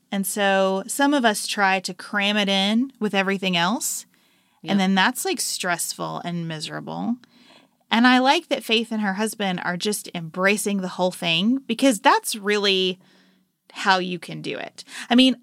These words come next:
Speaker 1: all of this sounds so lovely, and also it is incredibly hard work, and it is not, like, hobby work that you do
Speaker 2: Mm-hmm.
Speaker 1: while you're also commuting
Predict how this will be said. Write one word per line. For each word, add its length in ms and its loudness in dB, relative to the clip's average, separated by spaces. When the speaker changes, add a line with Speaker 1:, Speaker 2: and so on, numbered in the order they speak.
Speaker 1:
all 160 6
of 60 -4
this 160 -4
sounds 280 -2
so 220 -2
lovely, 460 -2
and 100 -2
also 260 0
it 80 -6
is 180 2
incredibly 640 4
hard 340 2
work, 420 -2
and 140 2
it 80 4
is 160 4
not, 200 4
like, 220 0
hobby 500 -2
work 380 -6
that 160 2
you 140 -4
do 360 0
Speaker 2:
Mm-hmm. 320 -8
Speaker 1:
while 140 6
you're 160 -2
also 300 0
commuting 680 -2